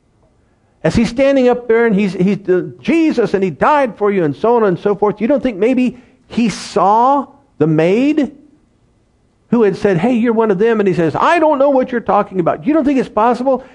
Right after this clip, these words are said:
he may have seen some of those people? Let me tell you something. If,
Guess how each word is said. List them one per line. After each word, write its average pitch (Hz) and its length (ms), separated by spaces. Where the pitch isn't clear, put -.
he 233 120
may 233 160
have 185 120
seen 247 300
some 262 180
of 247 60
those 254 160
people? 262 600
Let 214 100
me 262 60
tell 247 180
you 254 80
something. 190 320
If, 170 440